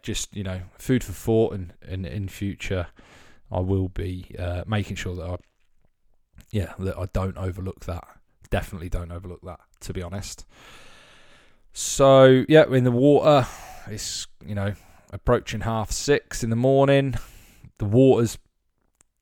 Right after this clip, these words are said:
pretty cold, but it's not, you know, it's not too bad. Klaxon goes off, and, yeah, away we go. So, I'm swimming.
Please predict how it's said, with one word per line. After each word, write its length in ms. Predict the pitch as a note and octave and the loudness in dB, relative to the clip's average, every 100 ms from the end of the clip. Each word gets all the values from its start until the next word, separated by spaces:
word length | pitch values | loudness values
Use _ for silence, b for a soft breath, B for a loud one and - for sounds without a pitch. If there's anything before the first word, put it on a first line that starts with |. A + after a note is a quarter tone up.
| - - | -6 0
pretty 260 | - - | 2 0
cold, 520 | - - D3+ D#3+ D#3+ - | -2 2 4 4 2 0
but 140 | A#2 | -2
it's 180 | - - | -2 -6
not, 360 | A#2 B2 B2 - _ _ _ _ _ _ - | 0 2 2 0 _ _ _ _ _ _ -14
you 80 | G2 | -8
know, 120 | G2 | -8
it's 140 | D#2+ | -6
not 120 | A2+ - _ _ - | -10 -10 _ _ -4
too 340 | - A2+ A2 | 0 0 0
bad. 380 | A2 A2+ A#2+ - - - b b b b b _ _ - | -2 -2 -2 -4 -10 -16 b b b b b _ _ -4
Klaxon 340 | C3 - G2+ | -2 -2 -6
goes 260 | G2+ G2 G2 | -4 -4 -2
off, 440 | G#2 - - - _ - | -2 -4 -12 -20 _ -10
and, 560 | F#2+ F#2+ F2+ F2 F2 - | -6 -4 -6 -8 -12 -10
yeah, 200 | F#2 - | -10 -10
away 300 | F#2+ G2+ F#2+ | -8 -6 -6
we 100 | F2+ | -6
go. 280 | G#2+ G2 E2+ - _ _ | -6 -6 -8 -16 _ _
So, 320 | - - G#2 G2+ G2+ F#2 B B B B B | -10 -2 0 0 -2 -6 B B B B B
I'm 60 | - | -12
swimming. 720 | - C3 B2+ B2+ A#2+ A#2+ | 2 4 6 4 2 -2